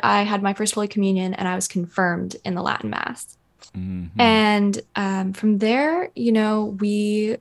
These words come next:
Speaker 1: were very devout, very Catholic. And then, you know, the sex scandals kinda happened in two thousand eleven, and so many
Speaker 2: Oh,
Speaker 1: people
Speaker 2: yeah.
Speaker 1: were affected by that,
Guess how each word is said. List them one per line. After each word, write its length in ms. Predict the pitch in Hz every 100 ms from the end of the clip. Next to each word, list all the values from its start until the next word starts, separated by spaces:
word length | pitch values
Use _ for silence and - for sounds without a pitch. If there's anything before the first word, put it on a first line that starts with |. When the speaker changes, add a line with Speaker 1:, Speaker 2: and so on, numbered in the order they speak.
| -
Speaker 1:
were 300 | 202 196 196
very 400 | 196 196 196 190
devout, 520 | 185 180 185 185 -
very 220 | 190 190
Catholic. 640 | 190 180 - - 185 - _ - - - _
And 100 | 226
then, 120 | 226 220
you 80 |
know, 140 | 208 196
the 40 |
sex 300 | 190 185 180
scandals 400 | - 185 180 185
kinda 200 | - 180
happened 360 | 185 185 - 185
in 100 | 185
two 160 | 190 185
thousand 360 | 180 180 180
eleven, 440 | 180 175 180 180 185
and 160 | 190 - - - -
so 300 | - - 247
many 160 | 240 202
Speaker 2:
Oh, 20 |
Speaker 1:
people 240 | 196 190
Speaker 2:
yeah. 40 | 180
Speaker 1:
were 100 | 175
affected 460 | 175 185 - 180
by 200 | 175 180
that, 400 | 175 - - -